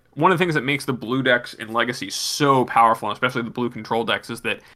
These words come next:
they were manufacturing so many positions where the shields were never down. Either it was with Counterbalance Sensei's Divining Top, where they could, you know, make a window to resolve their Jace and have, like, their Force of Wills for things that really get through the cracks, or use their, uh,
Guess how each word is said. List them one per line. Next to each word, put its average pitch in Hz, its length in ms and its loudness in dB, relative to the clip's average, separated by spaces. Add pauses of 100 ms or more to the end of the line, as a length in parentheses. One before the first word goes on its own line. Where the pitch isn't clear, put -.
(340)
they 123 80 4
were 120 80 4
manufacturing 135 640 2
so 127 140 -2
many 110 120 0
positions 117 340 -8
where 107 100 -6
the - 60 -2
shields 143 320 0
were 117 80 -2
never 107 220 0
down. 98 320 0
Either 101 200 0
it - 20 -6
was 101 160 -10
with - 120 -14
Counterbalance 113 600 0
Sensei's 131 340 0
Divining 117 360 2
Top, 117 420 2 (260)
where 113 120 -4
they 110 100 -2
could, 110 320 -8
you 117 100 0
know, 104 120 0
make 110 180 -4
a 110 40 -2
window 110 280 0
to 107 80 -2
resolve 117 400 2
their 113 120 0
Jace 113 380 0
and 110 80 -6
have, 113 220 -2
like, 107 120 -6
their - 100 -8
Force 180 280 2
of 175 80 -2
Wills 170 140 6
for 143 100 -2
things 135 240 0
that 98 140 -8
really 151 360 4
get 143 220 2
through 139 140 -2
the 135 80 0
cracks, 135 480 2 (320)
or 117 140 -2
use 113 200 -4
their, 107 280 -6 (280)
uh, 101 460 -2